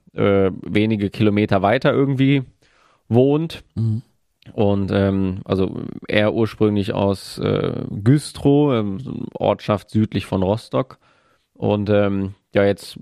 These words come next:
Speaker 1: schreibt unter anderem die Bild-Zeitung, wie gesagt, W D R, Fokus, viele andere haben das mittlerweile auch schon geschrieben, auch die Ostseewelle. Ähm, die Mutter des vermissten Jungen hat man informiert, wird durch speziell geschultes medizinisches Personal betreut.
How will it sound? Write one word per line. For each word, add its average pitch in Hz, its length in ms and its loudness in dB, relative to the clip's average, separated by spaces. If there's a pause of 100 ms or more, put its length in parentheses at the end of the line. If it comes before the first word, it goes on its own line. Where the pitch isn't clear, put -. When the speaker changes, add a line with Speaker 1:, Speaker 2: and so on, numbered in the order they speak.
Speaker 1:
schreibt 110 320 -2
unter 135 200 2
anderem 131 220 0
die 117 80 2
Bild-Zeitung, 131 580 2
wie 113 60 2
gesagt, 110 300 2
W 113 100 4
D 110 120 2
R, 110 440 2
Fokus, 113 720 0
viele 110 260 2
andere 107 240 -2
haben 107 140 0
das 101 120 0
mittlerweile 98 320 2
auch 117 120 0
schon 120 160 -2
geschrieben, 113 300 0
auch 98 120 0
die 110 100 -2
Ostseewelle. 120 800 0 (920)
Ähm, 113 360 2
die 107 260 4 (120)
Mutter 170 360 4
des 147 160 -2
vermissten 131 440 0
Jungen 131 220 4
hat 123 100 2
man 113 180 2
informiert, 113 720 0 (100)
wird 113 400 -2
durch 107 140 2
speziell 110 400 0
geschultes 107 460 0
medizinisches 104 760 0
Personal 107 640 2
betreut. 104 640 2